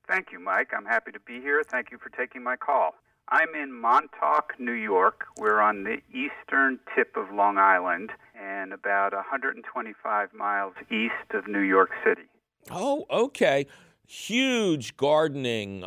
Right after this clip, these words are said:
Speaker 2: uh, population on Long Island. I've, uh, spoken out there to many gardening groups. And,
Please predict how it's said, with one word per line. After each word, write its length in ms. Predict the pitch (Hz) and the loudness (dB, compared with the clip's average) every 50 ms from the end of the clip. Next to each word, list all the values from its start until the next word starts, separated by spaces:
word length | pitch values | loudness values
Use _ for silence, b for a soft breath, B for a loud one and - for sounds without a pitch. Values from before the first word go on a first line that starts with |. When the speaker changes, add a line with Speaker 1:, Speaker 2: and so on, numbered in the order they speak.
| - - | -8 -2
Speaker 2:
uh, 400 | 101 101 101 98 92 92 90 87 | 0 0 2 2 2 0 0 -2
population 1000 | - - 123 110 101 - - 117 107 107 101 101 101 - - - 98 82 82 80 - | 0 2 2 2 2 2 0 -2 0 2 0 0 0 -2 -4 -4 -4 -4 -6 -8 -8
on 180 | 98 104 104 | -6 -6 -6
Long 360 | 95 95 107 104 101 101 95 | -4 -2 -2 -2 -2 -2 -2
Island. 580 | 90 95 95 95 98 90 82 76 73 73 - - | -4 -2 -2 -2 -4 -6 -8 -12 -16 -16 -8 -4
I've, 300 | 98 90 87 92 92 80 | -2 -2 0 -2 -2 -2
uh, 140 | 98 95 87 | -2 -2 -2
spoken 460 | 82 - - - 120 113 107 - 113 | -4 -6 -4 -2 0 0 0 -2 -4
out 220 | 107 98 101 101 - | -4 -4 -6 -4 -4
there 160 | 113 104 98 | -2 -2 -2
to 60 | 95 | -4
many 320 | 98 98 98 113 120 117 98 | -4 -4 -4 -2 -4 -4 -4
gardening 560 | 85 98 92 101 110 101 98 104 101 98 85 | -2 0 2 2 0 0 -4 -8 -8 -8 -8
groups. 400 | 78 98 87 71 73 - - - | -8 -8 -8 -8 -10 -12 -10 -8
And, 160 | 98 90 - | -8 -8 -10